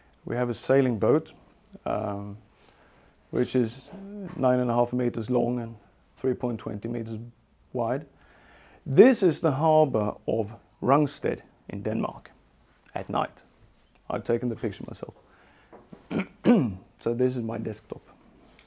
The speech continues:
When I try to escape in my mind, I put up that picture. So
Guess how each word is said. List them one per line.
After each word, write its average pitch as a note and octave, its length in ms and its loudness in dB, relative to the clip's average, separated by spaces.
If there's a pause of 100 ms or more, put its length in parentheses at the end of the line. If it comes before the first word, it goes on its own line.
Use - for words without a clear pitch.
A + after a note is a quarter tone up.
(480)
When B2+ 160 2
I B2+ 100 6
try C3+ 280 4
to C3 100 0
escape A2+ 480 4
in B2 80 -2
my B2+ 80 -2
mind, C3+ 420 4 (640)
I D3 140 0
put E3 320 -4
up - 140 -6
that A2+ 180 -4
picture. - 320 -6 (160)
So - 100 -12